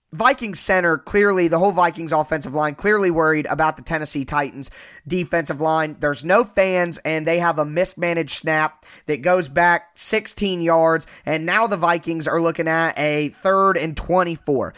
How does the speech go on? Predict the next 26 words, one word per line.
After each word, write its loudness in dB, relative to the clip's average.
So 0
you 0
go 4
to -2
the -2
third 2
and -10
twenty-four, 2
and -8
in -4
my 0
opinion, -2
that -2
second -2
down 2
is -4
caused 0
by 0
the -2
impact 0
the -14
Titans -4
pass 0
rush 0
has -6
had. -6